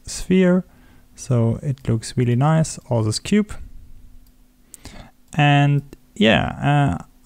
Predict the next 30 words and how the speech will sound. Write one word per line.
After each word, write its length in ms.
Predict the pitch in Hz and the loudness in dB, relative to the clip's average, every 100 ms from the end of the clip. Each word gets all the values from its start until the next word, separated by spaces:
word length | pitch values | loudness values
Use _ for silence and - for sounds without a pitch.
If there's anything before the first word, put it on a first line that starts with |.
| - | -4
how 180 | 160 160 | 0 2
this 240 | 160 - | 2 2
is 200 | 147 - | -2 0
actually 480 | 175 151 - 143 135 | -2 -2 -2 0 4
working 480 | 175 226 - 196 175 | 4 2 0 0 2
is, 420 | 156 156 - - | 2 0 -2 -6
uh, 280 | 156 135 131 | -2 2 2
we 120 | 131 | 2
have 360 | 127 139 127 - - _ - | 2 0 -2 -6 -20 _ -12
the 220 | - 123 120 | -6 -4 -4
script 500 | - - 214 208 - | -4 -2 -2 -2 -4
which 320 | 139 135 - | -2 -2 -2
is 200 | 117 - | -6 -6
creating 540 | - 127 123 123 123 - - | -4 0 0 0 -2 -6 -2
all 300 | 147 160 156 | 2 2 2
the 120 | 127 | 2
rigid 380 | 160 - 170 - | 0 0 -4 -4
bodies. 540 | - 151 151 151 - - - - - | -2 0 2 0 -2 -8 -12 -14 -12
So 220 | - 131 | -4 0
you 180 | 117 117 | 2 0
could 300 | 117 - 113 - - - | 0 0 -2 -4 -6 0
also 640 | 135 165 160 - 131 131 | 4 4 2 0 0 0
create 400 | 127 127 120 120 - | 0 0 2 0 0
all 200 | 123 123 | 0 0
the 100 | 117 | 2
rigid 400 | 120 - 117 - | 0 0 -4 -2
bodies 320 | 113 117 120 | -2 -2 -4
by, 540 | - - 55 57 57 | -2 -2 0 0 0
uh, 420 | 52 53 55 - 135 | -2 0 0 -2 -2
yourself. 640 | 120 123 170 226 247 - | -2 0 2 0 -2 -8